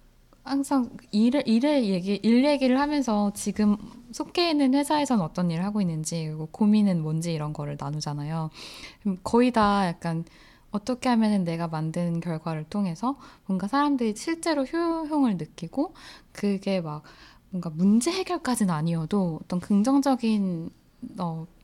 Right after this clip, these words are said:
내가 긍정적인 변화를 만들었으면 좋겠다. 약간 이런 걸 기반하고 계속 대화를 하셨던 것 같고,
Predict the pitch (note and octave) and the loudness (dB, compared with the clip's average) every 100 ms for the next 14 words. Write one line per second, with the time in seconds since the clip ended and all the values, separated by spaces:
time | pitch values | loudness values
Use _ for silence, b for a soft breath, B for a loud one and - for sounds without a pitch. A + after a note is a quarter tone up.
0 | - F#3 E3+ - C#4 - G#3 G3+ A3 G#3 | -8 -4 -4 -4 -8 -2 0 2 2 2
1 | G3 F#3 F3 E3+ F#3 F3 D#3+ D#3+ F#3 G#3 | 0 -2 -2 -2 -2 -4 -4 -4 -4 -4
2 | F#3 - - F3+ F#3+ D#3+ D#3 E3 D#3+ G3+ | -4 -6 -8 -4 -2 -4 -6 -8 -6 -4
3 | A#3 A#3+ A#3 A3 G3+ F#3+ F3 F3 F3+ F3 | 0 2 2 2 -2 -4 -6 -4 -4 -6
4 | - B3+ A#3+ - E3 D#3 F#3 A#3+ A#3 F#3+ | -8 -10 -8 -6 -6 -4 -6 -6 -2 -4
5 | D3+ - | -4 -8